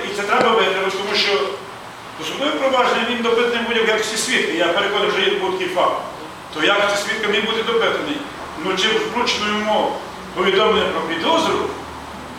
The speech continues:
оцей факт би треба нам визначити суду.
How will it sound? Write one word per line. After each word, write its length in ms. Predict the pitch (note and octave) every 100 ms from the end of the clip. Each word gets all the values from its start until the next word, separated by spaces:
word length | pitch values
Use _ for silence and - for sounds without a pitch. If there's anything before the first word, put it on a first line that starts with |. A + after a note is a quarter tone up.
| - - - - - -
оцей 320 | - - F4 -
факт 200 | - -
би 60 | G3+
треба 340 | G#3 G#3+ G#3
нам 220 | G3 F#3+
визначити 480 | G3+ G3+ F#3 - -
суду. 420 | - F3+ F3+ D3+